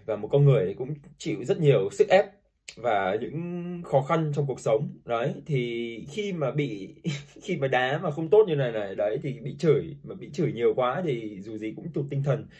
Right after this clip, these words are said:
Tụt tinh thần thì về cũng tự trách bản thân, rồi cũng ảnh hưởng đến, ờ, mentality, đúng không? Đấy, thì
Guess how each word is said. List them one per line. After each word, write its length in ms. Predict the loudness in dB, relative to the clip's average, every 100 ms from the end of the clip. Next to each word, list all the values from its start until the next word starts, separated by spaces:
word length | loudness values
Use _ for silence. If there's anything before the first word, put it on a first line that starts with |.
| -20 _ _ _
Tụt 120 | 0 2
tinh 160 | 2
thần 480 | 4 2 0 -12 -10
thì 220 | -4 -2 4
về 340 | 4 6 2
cũng 180 | 0 -4
tự 140 | -4 -2
trách 180 | -4 -2
bản 200 | -6 0
thân, 400 | 2 4 2 -2
rồi 240 | 0 0 -2
cũng 160 | -6
ảnh 160 | -2 -2
hưởng 260 | 0 -2 -2
đến, 240 | -4 -4
ờ, 520 | -2 0 2 2 0 -4 -8 _ _
mentality, 680 | -8 -4 2 4 4 0 -2
đúng 120 | 0
không? 140 | 2 2 0 -12 _ _
Đấy, 220 | -4 -4 -4 -8 -8
thì 560 | -4 -2 0 -2 -4